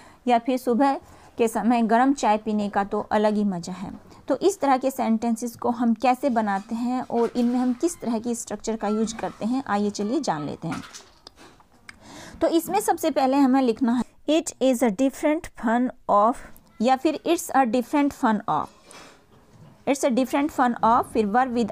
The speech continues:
आईएनजी आएगा और verb with आईएनजी के बाद हमारा जो है other words आएंगे। ठीक है, तो हमारा जो पहला सेंटेंस है ये देखिएगा ज़रा कि बारिश में भीगने का तो अलग ही मज़ा है। इसको कैसे बनाएंगे? इसमें लिखेंगे,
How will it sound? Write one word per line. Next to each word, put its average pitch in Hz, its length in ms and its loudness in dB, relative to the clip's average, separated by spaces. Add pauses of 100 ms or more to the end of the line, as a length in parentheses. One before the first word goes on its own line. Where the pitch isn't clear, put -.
आईएनजी 247 480 0
आएगा 262 320 2
और 214 240 0
verb 240 220 2
with 269 180 -2
आईएनजी 214 480 0
के 214 120 -2
बाद 196 300 -2
हमारा 185 300 -8
जो 190 140 -6
है 233 140 -6
other 208 280 2 (100)
words 147 280 -6
आएंगे। 214 300 -10 (460)
ठीक 330 200 -4
है, 208 100 -2 (260)
तो 269 60 4
हमारा 311 320 4
जो 330 140 -2
पहला 247 280 2
सेंटेंस 220 640 -2
है 247 240 -4
ये 220 80 0
देखिएगा 220 380 -2
ज़रा 220 240 -4
कि 285 120 -2
बारिश 240 380 0
में 262 160 2
भीगने 226 340 0
का 220 160 0
तो 254 140 -2
अलग 202 360 0
ही 226 80 4
मज़ा 175 260 -2
है। - 160 -4
इसको 269 200 -2
कैसे 240 240 -2
बनाएंगे? 165 880 -8
इसमें 311 200 0
लिखेंगे, 269 400 -2